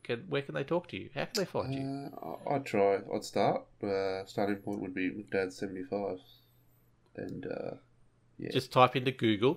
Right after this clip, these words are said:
Speaker 1: McDad seventy-five.
Speaker 2: Anywhere, anywhere you wanna type it in.
Speaker 1: Write it on the wall in your local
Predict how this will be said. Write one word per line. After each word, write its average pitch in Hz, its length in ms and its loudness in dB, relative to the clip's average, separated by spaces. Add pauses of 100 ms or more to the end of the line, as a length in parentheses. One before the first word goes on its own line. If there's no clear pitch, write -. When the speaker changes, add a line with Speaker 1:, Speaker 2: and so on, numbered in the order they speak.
Speaker 1:
McDad 104 460 0
seventy-five. 135 380 -4
Speaker 2:
Anywhere, 107 320 2 (360)
anywhere 92 240 -2
you 85 140 -4
wanna 85 160 -6
type - 300 -10
it - 40 -10
in. 123 140 -12 (880)
Speaker 1:
Write 123 240 8
it 143 80 8
on 135 80 8
the 131 80 4
wall 127 440 6
in 110 140 -4
your 113 140 2
local 117 560 2